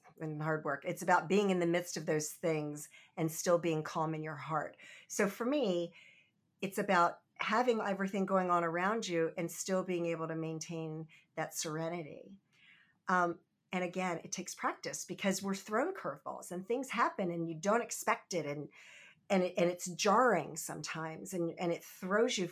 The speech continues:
you for a loop. But then it's about sitting down and, and really focusing on, "Can I control this or can I not control this?" So if I can control a situation, then there's no need to worry about it because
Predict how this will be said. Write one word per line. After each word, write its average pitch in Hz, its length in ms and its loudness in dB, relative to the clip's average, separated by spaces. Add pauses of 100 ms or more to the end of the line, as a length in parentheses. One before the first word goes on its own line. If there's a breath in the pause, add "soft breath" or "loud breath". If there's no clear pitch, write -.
you 175 200 -2
for 175 280 -2
a 170 40 2
loop. 214 360 0 (720 soft breath)
But 202 140 -14
then 247 160 0
it's 262 160 -8
about 190 460 2 (440)
sitting 240 440 0
down 175 340 2
and, 165 180 -2
and 180 220 -2
really 214 220 -2
focusing 196 560 -4
on, 165 420 0 (720)
"Can 202 200 0
I 185 100 2
control 185 480 -2
this 262 420 -2
or 175 180 0
can 170 200 -6
I 165 120 0
not 156 200 -4
control - 420 -10
this?" - 180 -14
So 160 360 -2 (320 loud breath)
if 190 160 -4
I 202 100 6
can 226 200 -4
control 220 500 0
a 254 60 -2
situation, 165 880 -6 (320)
then 196 160 4
there's 196 220 0
no 180 120 2
need 175 220 0
to 160 100 -2
worry 185 280 4
about 147 240 2
it 226 100 -8
because 190 400 -6